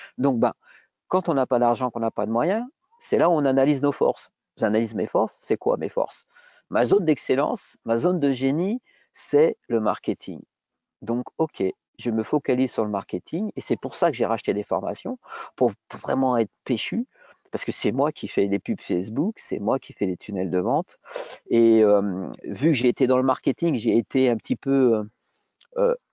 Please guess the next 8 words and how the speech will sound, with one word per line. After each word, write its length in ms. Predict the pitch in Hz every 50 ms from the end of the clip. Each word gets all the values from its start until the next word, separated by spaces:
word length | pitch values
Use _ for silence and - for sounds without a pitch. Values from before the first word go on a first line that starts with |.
| _ _
entre 240 | 123 - - 143 131
guillemets, 400 | 117 127 131 135 143 147 143 127
euh, 180 | 117 110 71 64 - -
reconnu 680 | - 127 143 156 - - - 151 156 160 175 196 208 - _ _ _ _ _ _ _ _ _ _ _
comme 200 | - 131 127 123
quelqu'un 400 | - 147 135 127 - 160 165 170
qui 260 | - - - 135 123
sait 380 | - - - - 160 147 151